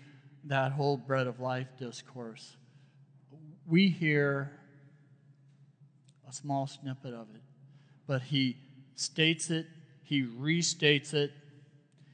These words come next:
and he doubles down on it. And people left because of that.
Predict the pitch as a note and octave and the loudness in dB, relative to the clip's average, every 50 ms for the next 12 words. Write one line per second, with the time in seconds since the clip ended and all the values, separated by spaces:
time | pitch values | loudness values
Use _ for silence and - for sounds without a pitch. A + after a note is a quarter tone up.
0 | - - - C#3+ C3+ C3 C#3 C#3 C3 B2+ D3+ D3+ D#3 D3 C#3 C3+ B2+ B2 A2 A#2+ | -18 -10 -4 -2 0 0 0 0 0 4 4 4 4 2 -2 -8 -8 -8 -4 -4
1 | C3+ C3 C3 C3 B2+ B2 A#2 G#2+ G#2 G#2 G2+ F2+ - - - - - - - - | -2 0 0 -2 -2 -4 -6 -10 -12 -16 -18 -20 -20 -20 -20 -20 -20 -20 -20 -20
2 | - - - - _ - _ _ _ _ - - _ _ - - _ - _ _ | -20 -20 -20 -20 _ -20 _ _ _ _ -20 -20 _ _ -20 -20 _ -20 _ _
3 | _ _ _ - _ _ _ _ _ _ - _ - _ - - - D3 D3 C#3+ | _ _ _ -20 _ _ _ _ _ _ -20 _ -20 _ -20 -10 -4 -2 0 0
4 | C3 B2+ C3 - - - G#3 G#3+ G#3 - - - C3+ B2+ B2+ B2 B2 B2+ - - | 0 -4 -8 -10 -8 -4 -2 -2 -2 -4 -4 -6 -4 -4 -4 -6 -8 -14 -18 -20
5 | - - _ - - B2+ A#2+ A#2+ B2 C3+ C#3 C3 C3 C3 - - - - - _ | -20 -20 _ -20 -18 -14 -10 -4 -2 0 0 0 -2 -4 -8 -16 -20 -20 -20 _
6 | - - - _ _ _ _ - - _ - C3+ B2+ B2+ - C3 B2+ B2 A#2+ A#2+ | -20 -20 -20 _ _ _ _ -20 -20 _ -8 -8 -8 -6 -4 -6 -6 -6 -6 -10
7 | G#2 - - G#2+ F#2+ G2+ - C3+ | -16 -18 -18 -18 -18 -18 -18 -20